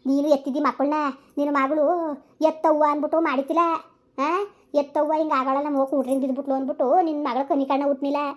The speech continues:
ಅವ ಅಮ್ಮ ಇನ್ನು ಕಾಲೇ ಬರಕಿಲ್ಲ, ಅವ್ಳು ನಡೆಯಕ್ಕೆ ಆಯ್ಕಿಲ್ಲ ಅಂತ ಡಾಕ್ಟ್ರು ಹೇಳಿದ್ರು. ಅಯ್ಯೋ, ನನ್ನ ಸೊಸೆಗೆ ನಾನು ಹೆಂಗಾರು ಮಾಡಿ ಉಸರಿಸ್ಬೇಕು, ನನ್ನ ಮಗನಿಗೆ ಎತ್ತಿ ಬೇಡವಾ ಅಂದ್ಬಿಟ್ಟು ಅವ ಅಮ್ಮ ಪಾಟಿ ಮಾಡಿದ್ರು. ಅದನ್ನ ನೀಯೇ ತೋರಿಸ್ಕೊಳಕ್ ನಿಮ್ಗೆ ಯೋಗ್ಯತೆ ಇಲ್ಲ. ನಿಮ್ಗೆ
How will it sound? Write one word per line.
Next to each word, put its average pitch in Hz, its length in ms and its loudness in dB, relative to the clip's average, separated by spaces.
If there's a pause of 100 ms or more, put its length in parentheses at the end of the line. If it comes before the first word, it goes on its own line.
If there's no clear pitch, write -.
(280)
ಅವ 269 200 0
ಅಮ್ಮ 269 180 -2 (540)
ಇನ್ನು 302 140 0
ಕಾಲೇ 294 320 0
ಬರಕಿಲ್ಲ, 294 340 0 (100)
ಅವ್ಳು 294 140 2
ನಡೆಯಕ್ಕೆ 254 300 0
ಆಯ್ಕಿಲ್ಲ 269 240 0
ಅಂತ 269 100 -2
ಡಾಕ್ಟ್ರು 262 420 -2
ಹೇಳಿದ್ರು. 262 280 2
ಅಯ್ಯೋ, 269 540 -2
ನನ್ನ 285 100 -2
ಸೊಸೆಗೆ 277 440 0
ನಾನು 285 180 -2
ಹೆಂಗಾರು 269 320 0
ಮಾಡಿ 277 120 2
ಉಸರಿಸ್ಬೇಕು, 269 540 -2 (340)
ನನ್ನ 262 180 0
ಮಗನಿಗೆ 254 260 2
ಎತ್ತಿ 269 180 -2
ಬೇಡವಾ 277 220 2
ಅಂದ್ಬಿಟ್ಟು 277 260 0
ಅವ 277 80 2
ಅಮ್ಮ 240 240 -2
ಪಾಟಿ 254 300 -2
ಮಾಡಿದ್ರು. 269 600 0 (240)
ಅದನ್ನ 240 280 -2
ನೀಯೇ 277 300 4
ತೋರಿಸ್ಕೊಳಕ್ 277 540 2
ನಿಮ್ಗೆ 269 260 2
ಯೋಗ್ಯತೆ 254 260 0
ಇಲ್ಲ. 285 140 0
ನಿಮ್ಗೆ 330 440 -6